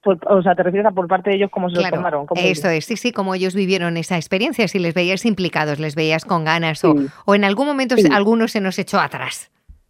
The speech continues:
Speaker 1: ¿Qué va? ¿Sabes qué pasa? Que hasta incluso me sorprendieron porque al estar en otro espacio, yo les dejaba que ellos, pues, exploraran, ¿no?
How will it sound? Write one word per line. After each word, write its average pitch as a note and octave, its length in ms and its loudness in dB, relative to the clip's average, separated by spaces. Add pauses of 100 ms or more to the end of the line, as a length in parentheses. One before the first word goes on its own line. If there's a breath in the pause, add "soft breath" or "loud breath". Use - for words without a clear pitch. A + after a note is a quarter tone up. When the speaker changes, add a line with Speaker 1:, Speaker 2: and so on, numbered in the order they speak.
(320)
Speaker 1:
¿Qué A3+ 140 2
va? F#3 180 4
¿Sabes G3 200 0
qué B3+ 120 0
pasa? F#3 260 2
Que F#3+ 60 0
hasta E3+ 220 0
incluso E3 680 2 (120)
me F3+ 160 0
sorprendieron E3 600 0
porque E3+ 540 2 (340)
al F3 120 2
estar E3+ 220 2
en G#3+ 120 0
otro A3 220 0
espacio, A3 540 0 (920)
yo G3 160 2
les A3 140 0
dejaba G3+ 360 4
que G3 160 -4
ellos, G3 200 -2
pues, F#3+ 140 -10
exploraran, D#3+ 520 0
¿no? E3 200 -6